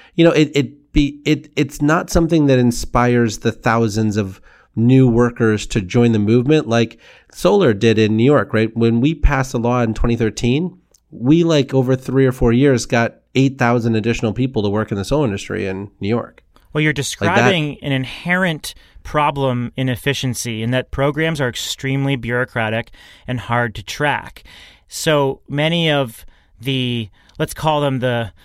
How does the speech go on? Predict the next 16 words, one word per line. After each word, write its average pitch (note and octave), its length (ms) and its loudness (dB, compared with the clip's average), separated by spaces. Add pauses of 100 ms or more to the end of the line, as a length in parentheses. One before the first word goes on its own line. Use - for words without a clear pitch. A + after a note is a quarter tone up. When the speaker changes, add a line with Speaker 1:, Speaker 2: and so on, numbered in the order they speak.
(140)
Speaker 2:
the C#3+ 100 -4
guerrilla C#3 800 0
contractors C3 1120 -2
or B2 80 -6
the, B2+ 140 -10
the, C3 180 -4
the, C3 300 -4
the C3+ 80 -4
guerrilla, C#3 720 -2 (380)
uh, B2 200 -2
messengers C3 800 -4
in B2+ 140 -4
energy B2+ 340 -4
efficiency B2+ 720 -6 (360)
have D3 180 -4
been D3+ 300 -4